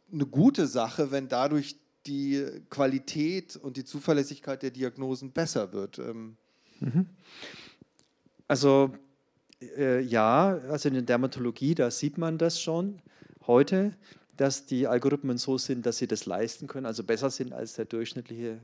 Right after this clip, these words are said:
Speaker 2: Hautarzt. Insgesamt ist die Entwicklung aber allerdings relativ langsam.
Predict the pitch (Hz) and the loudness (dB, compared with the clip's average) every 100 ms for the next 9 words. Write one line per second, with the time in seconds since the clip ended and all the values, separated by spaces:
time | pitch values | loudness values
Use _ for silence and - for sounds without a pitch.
0 | - 110 110 107 117 147 - - - - | -12 -8 -8 -6 -6 -6 -8 -18 -20 -20
1 | - - - - _ _ _ _ _ _ | -20 -20 -20 -20 _ _ _ _ _ _
2 | _ _ _ _ _ _ 156 175 - 180 | _ _ _ _ _ _ 0 2 0 0
3 | 165 165 160 165 127 139 143 175 170 170 | 2 0 0 0 4 2 4 4 4 0
4 | 127 135 139 135 131 - 123 127 160 185 | -4 0 0 0 -4 -8 -4 2 4 4
5 | - 160 127 117 123 131 123 98 90 101 | 4 -2 0 2 2 2 0 -8 -10 -12